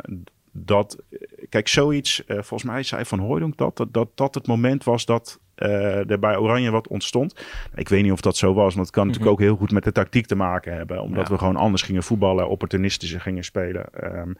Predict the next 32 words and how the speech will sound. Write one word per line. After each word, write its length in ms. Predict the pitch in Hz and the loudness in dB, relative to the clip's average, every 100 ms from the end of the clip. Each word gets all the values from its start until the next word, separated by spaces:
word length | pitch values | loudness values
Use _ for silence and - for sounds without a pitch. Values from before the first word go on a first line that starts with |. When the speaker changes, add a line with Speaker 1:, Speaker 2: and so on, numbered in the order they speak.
| - - - - - | -14 -20 -20 -20 -4
Speaker 1:
maar 420 | 101 104 104 101 _ _ _ _ _ | 2 4 4 0 _ _ _ _ _
ergens 480 | - 127 156 170 165 | 2 4 2 -2 0
dat 160 | 120 107 | 0 2
moment 320 | 101 117 123 | 2 2 0
dat 160 | 101 _ | -4 _
iedereen 420 | 175 160 151 127 | 2 4 4 4
eruit 280 | 110 123 170 | 4 4 2
stiert 500 | - 170 185 247 - - | 0 2 2 0 -6 -2
en 200 | 117 104 | 2 4
dat 160 | 104 | 2
je, 280 | 113 101 98 | 4 4 4
eh, 500 | - - - 95 101 - | -2 -4 -2 -2 -2 -2
een 80 | |
kleine 320 | 110 120 117 117 | 0 2 2 0
Argentijn 680 | 107 98 123 120 160 190 | 0 2 4 4 2 0
door 120 | 135 139 | 2 4
de 60 | |
lucht 240 | 131 143 - | 4 2 -2
ziet 160 | 120 | -4
vliegen 400 | - 131 120 113 | 2 2 4 2
omdat, 520 | - 113 107 107 - - | 2 2 2 2 -4 -2
eh, 280 | 107 98 98 | 0 2 0
eh, 240 | - 101 | 0 0
Virgil 360 | - 120 110 95 | 2 0 2 0
van 120 | 104 | 2
Dijk 260 | 101 120 - | 4 2 2
hem 120 | 147 | -2
een 60 | 131 | 2
flinke 280 | 139 135 | 0 0
beuk 320 | 101 117 131 - | 2 4 4 4
geeft. 340 | 127 165 - _ _ _ _ _ - | 0 0 -6 _ _ _ _ _ 2
Tuurlijk, 440 | 113 98 80 | 4 4 0